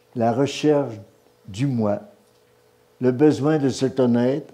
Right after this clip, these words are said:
le besoin de continuité, c'était un terme de Monsieur le Duc, le besoin de savoir que la vie continue. Et donc, euh, la lumière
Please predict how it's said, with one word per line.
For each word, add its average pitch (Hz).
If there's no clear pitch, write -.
le 127
besoin 139
de 135
continuité, 143
c'était 117
un 104
terme 123
de 110
Monsieur 117
le 117
Duc, 110
le 123
besoin 156
de 147
savoir 135
que -
la 135
vie 135
continue. 117
Et 131
donc, 170
euh, 127
la 143
lumière 170